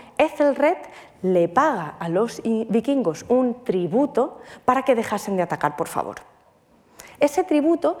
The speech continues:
se recoge, ¿cómo se recoge? Con un impuesto especial. Un impuesto especial que se extiende a toda la población para frenar la ira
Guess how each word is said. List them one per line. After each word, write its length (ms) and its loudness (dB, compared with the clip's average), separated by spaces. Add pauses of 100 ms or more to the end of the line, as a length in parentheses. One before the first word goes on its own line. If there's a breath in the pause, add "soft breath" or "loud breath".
se 260 -2
recoge, 500 0
¿cómo 160 0
se 120 -8
recoge? 420 -2
Con 220 -4
un 100 2
impuesto 520 -4
especial. 520 -10 (600 loud breath)
Un 140 2
impuesto 420 0
especial 460 0
que 100 -4
se 120 -6
extiende 360 0
a 120 0
toda 220 2
la 120 2
población 600 2 (320 loud breath)
para 260 2
frenar 680 0
la 260 4
ira 380 0